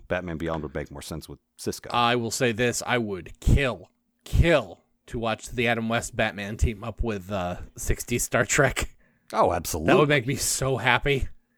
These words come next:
Speaker 1: I mean,
Speaker 2: Fucking shows up
Speaker 1: wasn't
Speaker 2: in his bat spaceship.
Speaker 1: Yeah. That's, I mean, they made a,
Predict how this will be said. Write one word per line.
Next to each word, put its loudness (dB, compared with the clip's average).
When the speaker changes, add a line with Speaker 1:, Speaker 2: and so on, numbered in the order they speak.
Speaker 1:
I -4
mean, -2
Speaker 2:
Fucking 4
shows 6
up 8
Speaker 1:
wasn't 4
Speaker 2:
in 4
his 0
bat 2
spaceship. 0
Speaker 1:
Yeah. -6
That's, -4
I 0
mean, 2
they 4
made 2
a, -4